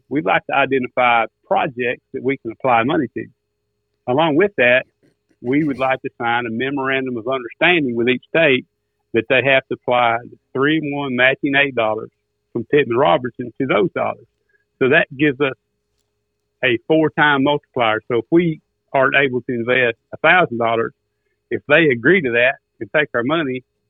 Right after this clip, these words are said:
and able to get the Pittman Robertson grant, that turns that thousand dollars into four thousand. So that's kind of the way we wanna work, to try to work with the folks that's out there looking at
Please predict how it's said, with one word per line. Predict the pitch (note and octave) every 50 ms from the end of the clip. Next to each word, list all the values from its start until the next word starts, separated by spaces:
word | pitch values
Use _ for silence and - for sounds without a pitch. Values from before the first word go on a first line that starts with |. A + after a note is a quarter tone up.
| _
and | B2 B2 B2 A#2 A2 A2+ _ _ _ _ _ _ _ -
able | B2+ C3+ D#3 D#3 C#3+ C3+
to | A#2+ A2+
get | A2 B2 D3+ D#3+ - -
the | -
Pittman | - - D#3 C#3+ A#2+ A#2+
Robertson | C3+ E3 F3+ D#3+ - _ - G#2+ G2
grant, | G#2+ A#2+ B2+ C3 C3+ B2+ - _ _ _ _ _ _ _ _ -
that | C3+ E3 D#3 - _ _ _ _ _ -
turns | D#3+ C#3+ C#3 A#2+ A2+
that | C3+ B2 A#2+ - _ -
thousand | D#3 F3+ F3 E3 C#3 C3
dollars | B2 B2 B2 B2 A#2+ A2 A2+
into | G#2+ G#2+ - -
four | G3+ A3 A3+ F#3
thousand. | - - A#2+ A2+ G#2+ G#2 - _ _ _ _ _ _ _ _ _ _
So | - B2 A#2+ - - _ -
that's | A#2+ D3+ G3 G3 - _
kind | - F#3+ F3+ E3
of | C3+
the | C3+
way | C3+ D#3+ D#3+ D#3
we | D3 D3 D3+ C#3+
wanna | C#3 C#3 C3 B2+
work, | A#2 A#2 A#2 A2+ A2+ - _ _ _ _
to | _ _ -
try | - D3+ D3 C#3+
to | C#3
work | B2+ C#3 C#3+ C#3 C3 - _
with | A#2 A#2 -
the | - A2+ -
folks | D3+ D3 C#3+ C#3+ C3+ _ -
that's | A2+ - C#3+ C#3+ D#3
out | D#3+ -
there | D3+ C3+ B2+ A#2
looking | A2+ B2 D#3 E3+ - - D3 B2+
at | B2